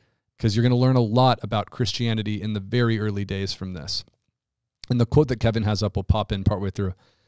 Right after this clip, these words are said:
"But neither human help, nor gifts from the emperor, nor all the ways of placating heaven could sky-, stifle scandal or dispel the belief that the fire had taken place by order of Nero."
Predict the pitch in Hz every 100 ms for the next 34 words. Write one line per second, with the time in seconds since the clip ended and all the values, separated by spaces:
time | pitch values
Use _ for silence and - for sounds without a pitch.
0 | _ _ _ _ _ _ - - 135 170
1 | 190 165 190 220 240 139 127 - - _
2 | _ _ 123 123 107 160 - 180 185 120
3 | 107 104 101 120 - - 120 127 123 156
4 | 185 185 165 135 131 117 - - 131 -
5 | 127 117 107 123 110 95 95 - - -
6 | - 131 131 - - 147 160 170 - -
7 | 135 131 113 107 110 104 - - 135 147
8 | 143 123 104 98 - - 113 - - 131
9 | 135 113 104 107 110 104 98 95 - 104
10 | 92 101 98 95 98 110 117 92